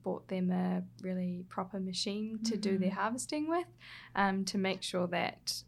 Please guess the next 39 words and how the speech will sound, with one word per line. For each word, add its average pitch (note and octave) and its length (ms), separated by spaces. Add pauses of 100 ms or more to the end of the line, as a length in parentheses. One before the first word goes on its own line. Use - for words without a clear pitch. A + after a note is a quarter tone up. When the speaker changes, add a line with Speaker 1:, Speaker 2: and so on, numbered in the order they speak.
Speaker 1:
uh, E3+ 400
it - 100
was, F3+ 160
like, - 240
really F#3 220
clean G3 440
when G3 140
it F#3+ 120
was F#3 240
being F3+ 260
harvested. F#3 760 (480)
Um, F#3+ 720 (320)
and, G3 580 (200)
yeah, B3 220
we B3 160
keep A3 240
in G#3 80
touch - 240
with - 120
them A3+ 380
and G3+ 120
obviously, G3 680 (380)
um, F#3+ 600 (300)
have F#3+ 220
a F#3+ 80
really F#3+ 340
sort G3 200
of F#3 80
close F3+ 280
working F#3+ 320
relationship G3 680
with G3+ 180
them G3+ 440 (140)
Speaker 2:
Mm-hmm. G#3+ 140
Speaker 1:
and G3+ 160
making G3 380
sure F#3+ 300
that, F3+ 360
um, F3+ 520